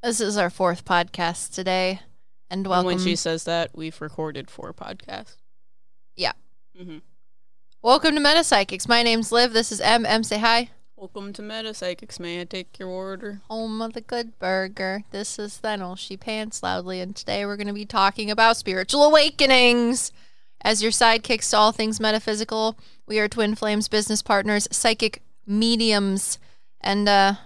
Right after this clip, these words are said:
Speaker 1: you know, your go-to gals for all the things that are spoopy, paranormal, metaphysical, and so much more. So we, as professionals, are the most qualified girls in the basement right now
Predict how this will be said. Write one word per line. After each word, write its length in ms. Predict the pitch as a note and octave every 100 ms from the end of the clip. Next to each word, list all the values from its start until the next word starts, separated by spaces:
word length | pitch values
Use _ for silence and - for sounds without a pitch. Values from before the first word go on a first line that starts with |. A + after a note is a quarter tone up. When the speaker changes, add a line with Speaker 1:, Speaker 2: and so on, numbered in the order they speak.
| - -
Speaker 1:
you 120 | A3
know, 240 | G3 F3+ G3+
your 160 | G#3+ G3+
go-to 400 | G#3+ G#3+ G#3+ G3
gals 340 | G3 G3+ G3+
for 80 | G3
all 140 | F#3
the 80 | G3
things 260 | G3+ G3 G3+
that 140 | F#3
are 80 | F3
spoopy, 360 | - G#3 G3+
paranormal, 480 | F#3 G3 F#3 F#3+ F#3
metaphysical, 560 | F#3 F3+ F#3 F#3 - F#3
and 100 | F#3
so 100 | G3
much 240 | F3+ E3+
more. 200 | G3 G3+
So 140 | E3+ E3+
we, 520 | F3+ C#4+ C#4 F#3+ - - - - -
as 240 | B3+ D4
professionals, 1000 | - C#4+ - C4+ C4+ - F#3+ E3+ - - - - - -
are 140 | A#3
the 220 | G#3+ C#4
most 400 | D4+ D4+ D4+ -
qualified 560 | - C4 B3+ - A#3 A3+
girls 340 | A3 G#3+ G#3 -
in 220 | A3 A3+
the 100 | A#3
basement 560 | G3+ G3 G#3 - F3 F3
right 240 | F3 F#3
now 400 | G3+ F#3+ D#3 D#3